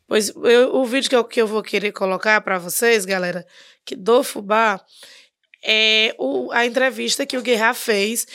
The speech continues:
com o Luan Estilizado, Raíssa Zo-, Rodada, ixi, Maria, Raíssa Rodada e Zezo, que é do, desse projeto À Vontade.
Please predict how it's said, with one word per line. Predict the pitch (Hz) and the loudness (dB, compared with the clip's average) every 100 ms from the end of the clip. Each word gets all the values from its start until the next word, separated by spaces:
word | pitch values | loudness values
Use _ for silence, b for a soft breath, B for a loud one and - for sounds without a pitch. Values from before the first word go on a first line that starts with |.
| B B | B B
com | - 247 240 | -2 2 2
o | |
Luan | 247 247 | 4 2
Estilizado, | 302 311 294 226 220 202 202 277 - b b b b | 2 0 0 2 2 2 0 -4 -6 b b b b
Raíssa | 220 220 233 277 285 277 269 | 0 2 2 2 2 2 4
Zo-, | 262 - _ _ | 0 -2 _ _
Rodada, | 214 254 214 208 208 285 311 | -2 0 2 0 2 0 0
ixi, | 240 - | -2 -2
Maria, | - 240 202 | 0 0 0
Raíssa | 185 214 214 240 269 247 | 0 0 0 0 0 2
Rodada | 247 226 226 254 | 2 2 0 0
e | 262 | -2
Zezo, | 277 214 240 226 185 196 - B B B B B B B | -2 2 2 2 0 -8 -10 B B B B B B B
que | - 269 254 | -4 0 2
é | 240 240 247 254 | 2 2 2 2
do, | 277 202 262 | 0 -4 -4
desse | 220 247 269 | 0 -2 -2
projeto | 247 247 247 254 - | 0 0 0 -2 -2
À | - 269 | -2 0
Vontade. | 254 294 311 262 202 180 185 | -2 -6 -4 -2 -2 -4 -10